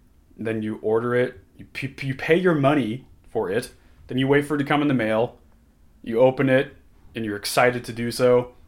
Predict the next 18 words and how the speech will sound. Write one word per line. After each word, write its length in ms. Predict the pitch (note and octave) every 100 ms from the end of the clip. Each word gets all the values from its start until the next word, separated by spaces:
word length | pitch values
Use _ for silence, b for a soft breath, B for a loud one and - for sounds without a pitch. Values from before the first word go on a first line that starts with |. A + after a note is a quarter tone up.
| _ -
Then 120 | C#3
you, 60 | C#3 - -
<laughs> 140 | -
you 140 | - -
walk, 340 | - - - - B B B B
you 120 | A#2
walk 260 | A#2+ C#3 D3
outside. 600 | C#3 C3 C#3 B2+ B2+ B2+
You 100 | G#2+
install 520 | G#2 - G3 G3+ C#3+
it 220 | D3 - _
for 180 | - B2
all 240 | F3+ G#3
of 100 | F3+
your 100 | D#3+
neighbors 340 | C3+ A2 G2
to 100 | -
see. 360 | F#2 F2+ G#2